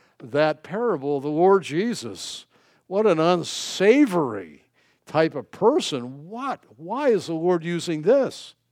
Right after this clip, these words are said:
He knew the value of friends. Father, thank you so much for your wonderful word. Help us be folks that have an eternal perspective, that realize, Lord, we're,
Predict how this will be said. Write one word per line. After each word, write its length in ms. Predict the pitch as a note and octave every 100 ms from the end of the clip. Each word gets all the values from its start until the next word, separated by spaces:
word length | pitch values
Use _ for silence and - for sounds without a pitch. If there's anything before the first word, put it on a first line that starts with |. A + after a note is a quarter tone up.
| _ _ _ _ _
He 200 | - G#2+
knew 680 | G2+ B2+ F#3 G3+ G#3 G#3+ F#3 -
the 100 | G#2
value 880 | F#2 - C#3+ E3 F3+ F3+ F3 F3 E3 _ _ _ _ _ _ -
of 140 | A#2+
friends. 520 | - - G#2 D#2+ C#2
Father, 380 | - D3 D3+ D3
thank 340 | B2+ D#3 D3+ D3
you 80 |
so 240 | - - D3+
much 320 | A#2 G2 -
for 460 | - C#3+ B2+ B2 - _ _
your 240 | - C3+ A#2
wonderful 540 | C3 E3 D#3+ - C3
word. 640 | A2+ C3 C3+ C#3+ D3+ C3+ - _ _ _
Help 320 | G#3 G3 -
us 160 | C3+
be 400 | - D3 C3+ A2+ - _
folks 560 | _ - F#3 G3 G3+ -
that 200 | D3+ C3+
have 300 | C3+ D#3+ D#3
an 100 | D3
eternal 500 | C3+ - E3+ F3+ F3
perspective, 920 | - C3 - - E3 - F3+ E3+ - _ _ _ _ _ _ _ _ _ -
that 120 | C#3
realize, 800 | C#3 E3+ G3 F#3 E3+ F3 E3+ -
Lord, 340 | E3 F#3 G3
we're, 140 | D3+